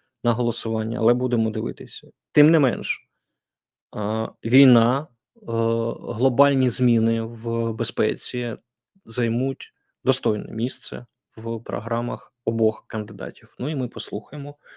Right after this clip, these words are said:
хто що буде нам обіцяти. З Байденом простіше, тому що ми бачимо, що він обіцяє і що він намагається виконати. З Трампом, окрім того, що він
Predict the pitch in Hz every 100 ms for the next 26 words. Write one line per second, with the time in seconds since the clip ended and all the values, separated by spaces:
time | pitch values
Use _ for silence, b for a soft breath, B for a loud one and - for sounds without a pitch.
0 | B _ - 113 135 139 - 113 113 -
1 | B B B B B B _ - 110 117
2 | 120 117 113 113 107 110 107 - - 110
3 | 110 139 151 151 143 - 127 - 220 -
4 | 127 117 131 127 - 120 123 120 143 131
5 | - 120 113 - 127 120 117 113 110 -
6 | 156 147 117 - 120 120 113 110 110 110
7 | 113 110 - - - - - - - -
8 | 135 180 190 180 - 110 - 117 110 110
9 | 110 107 - 101 104 101